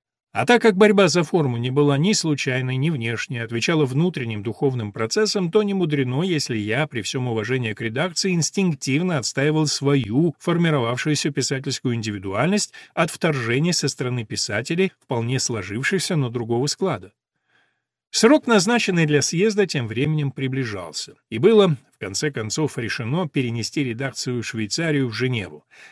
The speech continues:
Там жизнь обходилась несравненно дешевле, и связь с Россией была легче. Ленин, скрипя сердце, согласился на это. «В Женеве мы устроились в двух маленьких комнатках мансардного типа», пишет Седова.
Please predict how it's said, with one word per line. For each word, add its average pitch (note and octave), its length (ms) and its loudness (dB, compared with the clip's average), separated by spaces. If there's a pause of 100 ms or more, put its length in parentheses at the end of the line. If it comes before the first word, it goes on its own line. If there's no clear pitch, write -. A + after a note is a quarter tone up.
(140)
Там F#3 220 0
жизнь D3 280 4
обходилась D3 540 0
несравненно D#3 580 -2
дешевле, G#2 580 -4
и - 20 -10
связь E3 300 -2
с - 60 -8
Россией D3 380 -2
была A2+ 240 -4
легче. F#2 460 -12 (240)
Ленин, F#3+ 440 6
скрипя B2 440 0
сердце, D3+ 420 0
согласился A#2+ 720 -2
на F2 160 -16
это. - 260 -20 (600)
«В G#2 80 -10
Женеве G3 380 6
мы F3+ 140 4
устроились E3 680 2
в A#2+ 80 -8
двух C#3 240 0
маленьких E3+ 720 0
комнатках D3+ 600 -2
мансардного B2 680 -4
типа», G#2+ 360 -8
пишет - 360 -10
Седова. F2+ 500 -8